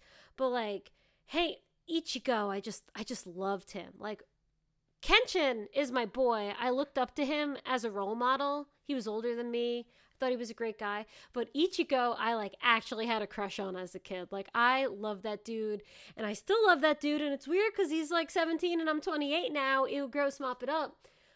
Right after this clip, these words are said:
But, um, I just picture that he grew up with me. <laughs> But I re-, Bleach was, like,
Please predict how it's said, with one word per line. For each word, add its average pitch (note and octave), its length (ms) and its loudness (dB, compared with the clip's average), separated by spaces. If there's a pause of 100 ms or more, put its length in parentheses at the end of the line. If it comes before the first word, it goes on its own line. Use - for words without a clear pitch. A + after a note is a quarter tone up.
(160)
But, C#4 220 4
um, B3 680 2
I G4 200 8
just G4 180 2 (140)
picture - 340 0
that A3 140 -2
he G#3 80 -6
grew G3+ 260 -2
up F#3+ 120 -8
with - 180 -10
me. - 260 -12
<laughs> - 1080 -20
But B3 400 2
I B3+ 100 2
re-, B3+ 280 0 (160)
Bleach C#4 380 -2
was, B3 240 -2
like, G3+ 420 -6